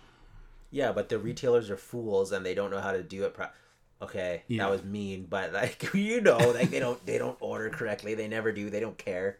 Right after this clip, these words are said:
Speaker 2: They don't, they don't understand. And, you know, I see it in the makeup, I work in the makeup industry, and, you know, it's when you see a buyer who buys for different cosmetics line, lines, and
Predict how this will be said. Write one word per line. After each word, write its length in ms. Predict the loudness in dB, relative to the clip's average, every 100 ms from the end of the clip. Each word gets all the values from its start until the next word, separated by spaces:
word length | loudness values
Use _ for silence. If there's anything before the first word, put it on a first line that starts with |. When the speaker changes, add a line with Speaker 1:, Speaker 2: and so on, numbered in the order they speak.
| -2
Speaker 2:
They 120 | 0
don't, 400 | 2 0 -2 -2
they 100 | 0
don't 220 | 2 2 0
understand. 680 | -2 -2 -2 0 0 0 0
And, 280 | 0 0 0
you 140 | 2
know, 180 | 2 2
I 80 | 0
see 300 | -2 0 2
it 180 | 2 0
in 200 | -2 0
the 80 | 0
makeup, 420 | 0 -2 -2 -6 -8 -20 _ -10 -4
I 80 | -2
work 260 | 0 -2
in 60 | 0
the 80 | 0
makeup 360 | 0 -4 -8
industry, 600 | -6 -8 -8 -6 -4 -4 -4
and, 320 | -6 -4 -8 -12 -20 -20 -20 -14 -4
you 120 | -2
know, 260 | 0 -2 -4
it's 500 | -6 -4 -8 -10 -12 _ _ -20 -12
when 260 | -6 -2 2
you 140 | 0
see 420 | 0 -4 -2 0 -2
a 100 | -4
buyer 580 | 0 2 2 2 0 -4
who 160 | -6
buys 560 | -4 0 2 2 0 -4
for 160 | -6
different 400 | -4 -6 -4 -4
cosmetics 680 | -4 -6 -4 -2 -2 -2 0
line, 460 | 0 0 -4 -6 -10 -12 -18 -20 -10
lines, 640 | -6 -4 -4 -6 -6 -8 -12 _ _ _ _ -4
and 580 | -2 0 -2 -2 -4